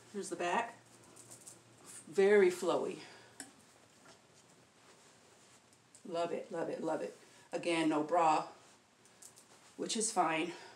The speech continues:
Oh my God, you guys, it's hot. I don't know what the temperature is, but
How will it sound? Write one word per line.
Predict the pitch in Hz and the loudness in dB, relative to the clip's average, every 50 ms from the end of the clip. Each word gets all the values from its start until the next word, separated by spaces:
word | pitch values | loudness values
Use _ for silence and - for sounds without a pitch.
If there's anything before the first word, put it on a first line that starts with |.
| - - - _ _ _ _ _ _ _ _ - _ - - - - - - - - - | -20 -20 -20 _ _ _ _ _ _ _ _ -20 _ -20 -20 -20 -20 -20 -20 -18 -10 -6
Oh | 233 226 | -4 -2
my | 180 - | -2 -2
God, | - - 185 202 160 143 - - | -2 0 2 2 2 2 0 -4
you | - - | -8 -6
guys, | 202 196 202 185 | -6 -6 -4 -2
it's | - - - - | 0 0 0 2
hot. | 202 254 339 - - - - - - - - _ _ _ _ - - - - - - - - _ _ _ - | 4 6 6 6 4 2 -6 -14 -18 -20 -20 _ _ _ _ -20 -20 -20 -20 -20 -20 -20 -20 _ _ _ 0
I | 247 | 4
don't | 302 294 | 4 6
know | 302 269 | 6 6
what | 262 254 | 6 4
the | 254 262 | 4 4
temperature | 277 302 302 - - 214 190 175 | 2 2 2 2 2 0 2 2
is, | 170 180 - | 2 0 0
but | - 190 180 156 - | 2 4 4 4 4